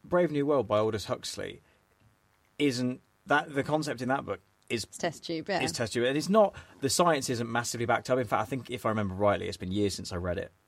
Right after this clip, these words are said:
Speaker 1: But he put, like, there's some bullshit science in there that he's made up. But
Speaker 2: Mm.
Speaker 1: it, the bullshit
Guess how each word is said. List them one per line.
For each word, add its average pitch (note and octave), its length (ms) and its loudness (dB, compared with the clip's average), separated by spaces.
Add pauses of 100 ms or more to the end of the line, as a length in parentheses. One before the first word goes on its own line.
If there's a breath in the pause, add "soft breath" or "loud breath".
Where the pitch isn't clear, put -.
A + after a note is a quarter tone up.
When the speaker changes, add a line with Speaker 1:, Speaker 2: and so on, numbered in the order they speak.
(140)
Speaker 1:
But F#2+ 300 -6
he A2 140 -12
put, - 200 -12
like, G2+ 140 -4
there's G#2 140 -4
some F#2 160 -4
bullshit A2+ 420 2
science F#2 380 -2
in F2+ 100 -2
there F#2 160 -2
that G2+ 80 -4
he's G#2 160 -8
made F#2+ 180 0
up. F#2+ 200 -2 (240 loud breath)
But B2 100 4
Speaker 2:
Mm. C3 40 4
Speaker 1:
it, - 200 -8
the C3+ 80 2
bullshit D3 480 2